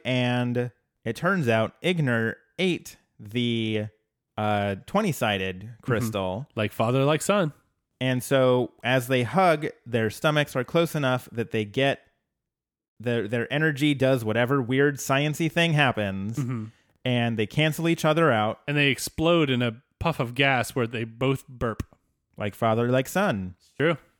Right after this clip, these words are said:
Speaker 1: At that point, dark matter becomes worthless. Mom literally picks up a, a ball of it,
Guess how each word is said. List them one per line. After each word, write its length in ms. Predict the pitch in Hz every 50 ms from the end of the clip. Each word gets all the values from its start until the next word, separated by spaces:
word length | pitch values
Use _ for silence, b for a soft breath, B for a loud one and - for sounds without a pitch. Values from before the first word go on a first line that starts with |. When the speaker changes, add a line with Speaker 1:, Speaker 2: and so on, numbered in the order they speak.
| _ _ _ _
Speaker 1:
At 140 | 147 156 156
that 180 | 175 180 170
point, 340 | - 165 170 170 170 175 - - _ 120
dark 320 | 117 151 160 180 - -
matter 440 | 175 160 151 147 147 147 151 151 151
becomes 520 | 139 - 139 - 139 135 127 131 127 - 117
worthless. 680 | 104 113 104 104 95 - 98 92 - - - - -
Mom 300 | 120 127 139 147 151 151
literally 380 | 139 135 139 139 135 131 127 120
picks 340 | - - 147 143 - - 147
up 220 | 139 135 - - - _
a, 300 | - 117 113 113 113 107 104 - _ -
a 80 | 113
ball 300 | 101 120 120 123 135 143
of 80 | 139 151
it, 180 | 160 160 -